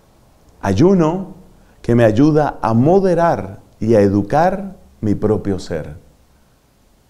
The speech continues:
Limosna, obras de misericordia, que me ayudan a reconstruir mi relación con los hermanos y reconstruir el tejido mismo de la sociedad.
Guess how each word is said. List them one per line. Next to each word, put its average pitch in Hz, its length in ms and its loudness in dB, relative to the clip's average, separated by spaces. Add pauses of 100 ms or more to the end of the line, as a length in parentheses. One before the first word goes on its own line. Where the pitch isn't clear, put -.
(260)
Limosna, 101 800 0 (500)
obras 110 380 0
de 110 80 0
misericordia, 143 1040 0 (640)
que 151 120 2
me 139 120 2
ayudan 147 480 0
a 120 100 -2
reconstruir 170 1300 -2 (500)
mi 131 200 2
relación 139 680 0
con 95 160 -2
los 92 200 -6
hermanos 127 640 -4 (480)
y 120 80 0
reconstruir 123 760 0
el 123 140 -4
tejido 107 360 -4
mismo 120 380 -6
de 90 80 -4
la 87 140 -6
sociedad. 80 640 -8